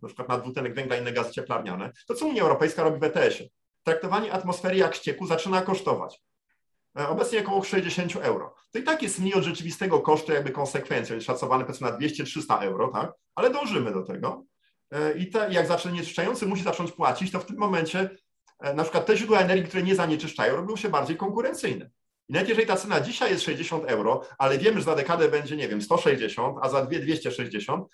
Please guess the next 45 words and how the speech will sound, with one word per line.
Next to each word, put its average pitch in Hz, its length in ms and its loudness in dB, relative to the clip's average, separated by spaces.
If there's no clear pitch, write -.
to 156 60 -2
już 156 120 -6
ktoś 160 180 -2
dzisiaj 175 200 0
chce 175 120 -6
stawiać 151 300 0
nową 165 180 0
elektrownię, 147 480 2
to 160 80 -2
się - 120 -4
puknie 156 300 -6
trzy - 160 -6
razy 143 260 2
w 104 60 -8
łeb, 139 180 2
zanim 143 220 -4
postawi 135 320 -4
elektrownię 131 420 -4
węglową, 139 520 2
tak? 113 200 -6
To 127 160 -4
będzie 135 260 0
myślał, 135 300 0
„A 120 60 4
jak - 180 4
to 180 100 -4
zrobić 147 260 0
bezemisyjnie?”, 147 760 0
tak? 143 180 -2
Czy, 131 100 -10
czy - 160 -6
atom 160 300 4
może, 151 460 2
czy 110 160 -12
wiatr, 143 280 0
czy - 140 -16
słońce, 156 380 -2
czy 147 120 -8
magazyny 117 400 -2
ciepła 165 280 -4
postawić, 143 520 -4
czy 113 100 -10
to, 123 120 0
czy 135 140 -8
tamto. 104 360 -4